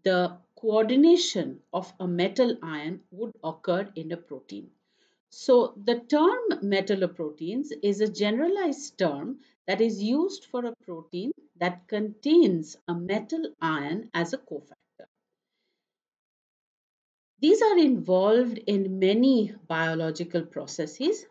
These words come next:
as we can see here in the transport of gas and metabolism,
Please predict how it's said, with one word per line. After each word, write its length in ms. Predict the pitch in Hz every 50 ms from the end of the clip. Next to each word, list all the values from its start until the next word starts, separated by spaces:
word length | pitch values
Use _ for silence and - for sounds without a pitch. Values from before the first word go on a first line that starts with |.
| _
as 220 | - 180 165 170 -
we 100 | 180 170
can 160 | - - 170 - _
see 300 | - - - _ 180 180 180 175 _ _
here 280 | - 175 170 190 233 240 -
in 100 | 185 180 -
the 140 | - 165 165 _ - _
transport 600 | - 170 175 175 - - _ _ - 170 - 165
of 100 | 156 156 _ _
gas 360 | 165 151 143 143 156 151 - _ _
and 140 | - 156 156
metabolism, 720 | 156 151 135 135 _ _ _ - 147 147 156 160 156 226